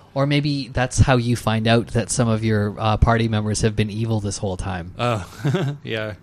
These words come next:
Speaker 1: As they get in unscathed.
Speaker 2: You got, yeah, there's a bunch of ways you could have fun with that.
Speaker 1: Yeah.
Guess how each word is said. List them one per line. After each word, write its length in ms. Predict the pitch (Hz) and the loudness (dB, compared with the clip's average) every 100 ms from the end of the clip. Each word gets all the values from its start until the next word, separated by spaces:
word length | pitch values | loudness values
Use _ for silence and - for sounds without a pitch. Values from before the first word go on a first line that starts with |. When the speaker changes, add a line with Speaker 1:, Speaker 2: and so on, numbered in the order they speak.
| - | -4
Speaker 1:
As 160 | 104 | 0
they 120 | 107 107 | 2 2
get 140 | 107 | 2
in 160 | 107 104 | 2 2
unscathed. 720 | 101 - - 104 98 - - - _ _ _ _ _ - - - - - - | 0 -2 -2 0 -2 -4 -12 -14 _ _ _ _ _ -20 -20 -20 -20 -20 -12
Speaker 2:
You 80 | 123 | -2
got, 180 | 156 131 | 0 2
yeah, 220 | 135 113 | 0 0
there's 240 | 113 110 110 - - | -4 -8 -10 -16 -12
a 100 | 110 | -10
bunch 360 | 101 98 107 110 | -8 -8 -8 -6
of 80 | 101 | -10
ways 140 | 95 | -10
you 40 | 101 | -10
could 80 | 95 | -12
have 80 | - | -12
fun 120 | 101 | -12
with 120 | 98 | -10
that. 260 | 101 101 - - | -10 -10 -12 -14
Speaker 1:
Yeah. 180 | 127 - | -10 -10